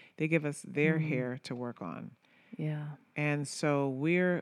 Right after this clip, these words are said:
Speaker 1: we're most equipped and knowledgeable of how to deal with their hair, but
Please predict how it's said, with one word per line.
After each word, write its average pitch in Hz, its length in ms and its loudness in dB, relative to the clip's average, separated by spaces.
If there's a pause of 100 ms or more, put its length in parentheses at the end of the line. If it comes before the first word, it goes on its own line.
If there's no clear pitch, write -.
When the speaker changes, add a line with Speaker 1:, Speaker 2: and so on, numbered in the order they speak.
(120)
Speaker 1:
we're 160 520 -2
most 151 720 0
equipped - 680 -2
and 135 180 -4
knowledgeable 139 680 -2
of 123 80 -4
how 135 440 -4
to 127 280 -6 (540)
deal 170 220 0
with 170 180 -2
their 147 140 -4
hair, 151 200 -4
but 143 220 -6